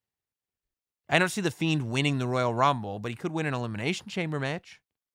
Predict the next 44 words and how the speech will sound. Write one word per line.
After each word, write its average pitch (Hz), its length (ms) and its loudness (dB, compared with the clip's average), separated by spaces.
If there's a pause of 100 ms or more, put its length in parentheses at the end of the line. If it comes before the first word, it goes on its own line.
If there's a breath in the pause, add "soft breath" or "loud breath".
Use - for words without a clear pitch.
(100)
You 117 80 -2
know, 110 200 -2 (440)
I 160 80 -2
don't 175 80 -4
know. 139 240 -2 (580)
We 151 120 -6
could 185 160 -2
go 185 100 4
a 175 60 4
lot 165 180 6
of 156 60 0
different 147 260 -4
ways. 131 300 0
Look, 147 220 2 (540)
I 143 120 2
appreciate 160 480 0
all 135 120 4
you 127 140 -2
guys. 123 260 0
Don't 151 220 0
forget 139 520 -2
to 139 80 -8
join 131 260 -2
us 127 200 -4
on 123 220 2
Patreon, 117 580 -4
patreon 131 440 -2
dot 120 180 2
com 117 240 -2
slash 110 320 -2
not 107 220 -2
sam 107 240 -4
wrestling. 101 420 -6 (320 soft breath)
You 139 100 -2
get 170 140 6
an 165 100 2
additional 139 800 0 (220)
Not 139 280 4
Sam 147 300 -2
Wrestling 131 400 -2
podcast 113 580 -2
every 131 300 -2
single 123 360 -4
week. 113 260 -6